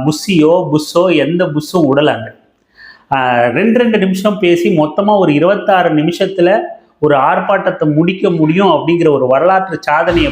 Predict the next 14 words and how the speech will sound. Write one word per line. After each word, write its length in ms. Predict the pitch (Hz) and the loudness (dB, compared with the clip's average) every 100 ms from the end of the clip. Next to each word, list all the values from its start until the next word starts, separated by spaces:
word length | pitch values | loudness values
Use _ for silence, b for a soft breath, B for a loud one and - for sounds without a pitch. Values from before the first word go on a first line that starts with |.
| - | -2
பண்ணி 260 | 135 165 190 | -2 -2 -2
தமிழ்நாட்டு 560 | 143 165 196 190 190 - | -2 0 0 0 -2 -4
கட்சிகளுக்கு 640 | - - 185 170 131 - 147 | -4 -4 -4 -2 -2 -4 -4
முன்னுதாரணமா 680 | 147 185 190 160 143 247 175 - | -2 2 2 2 0 -2 -2 0
தமிழக 320 | 151 165 165 139 | -2 0 0 -2
வெற்றி 220 | - 151 | -6 -12
கழகம் 400 | - 120 131 151 120 | -6 -4 -2 -4 -4
முடிஞ்சிருக்கு. 440 | 120 135 120 - - | -2 -2 -4 -8 -8
விஜய் 260 | - 240 254 247 185 | -2 0 2 0 0
அவர்களுக்கோ 480 | 185 180 175 170 208 208 | 0 0 0 0 -2 0
தமிழக 320 | 185 208 208 | 0 0 0
வெற்றி 240 | 185 - 196 | -2 -4 -4
கழகத்துக்கும் 800 | 185 180 170 170 269 202 214 208 - - 165 | 0 2 0 -2 -4 0 0 0 -4 -8 -2
முன் 140 | 196 | 2